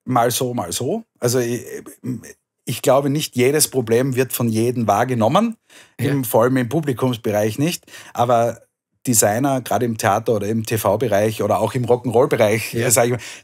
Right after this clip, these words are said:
Speaker 1: die schauen sich ja eine Szene beim Programmieren wahrscheinlich dreißig Mal an. Dem fällt sehr viel auf dabei. Und natürlich möchtest du als Designer deinem Kunden ein hundert Prozent perfektes
Speaker 2: Mhm.
Speaker 1: Produkt abliefern, weil am Ende vom Tag ist ein Lichtdesign auch ein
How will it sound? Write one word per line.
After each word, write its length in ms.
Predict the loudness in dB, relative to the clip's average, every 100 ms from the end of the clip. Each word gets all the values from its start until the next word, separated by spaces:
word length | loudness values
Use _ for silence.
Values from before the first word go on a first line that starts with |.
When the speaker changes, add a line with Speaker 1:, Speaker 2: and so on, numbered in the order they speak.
| _
Speaker 1:
die 80 | 0
schauen 300 | 4 4 4
sich 160 | 2 0
ja 100 | 0
eine 160 | 2
Szene 420 | 0 2 2 2 0
beim 240 | 0 0
Programmieren 520 | 0 0 0 2 2
wahrscheinlich 420 | 2 2 0 -2
dreißig 380 | 0 2 4 2
Mal 200 | 2 4
an. 160 | 2 0
Dem 180 | -2 0
fällt 280 | 0 2
sehr 160 | 2 2
viel 240 | 2 0
auf 220 | -2 -4 -4
dabei. 380 | 0 0 0 -4 -14 -8
Und 140 | -2 0
natürlich 420 | 0 0 -2 0
möchtest 420 | -2 0 -2 -2
du 160 | 0 0
als 200 | 0 0
Designer 440 | 0 2 2 0
deinem 320 | 0 0 -2
Kunden 360 | -2 -4 -2 0
ein 200 | 0 0
hundert 260 | 2 0 0
Prozent 400 | 0 2 0 0
perfektes 480 | 0 0 0 -2
Speaker 2:
Mhm. 60 | 0
Speaker 1:
Produkt 340 | 0 -2 -4
abliefern, 560 | -6 -2 0 2 2 2 -4 -14 0
weil 160 | 4 4
am 120 | 2
Ende 260 | 0 0
vom 220 | 0 -2 0
Tag 320 | 2 2 0
ist 180 | -2 0
ein 80 |
Lichtdesign 580 | 0 0 0 2 2 0 2
auch 220 | 2 2
ein 240 | -6 -8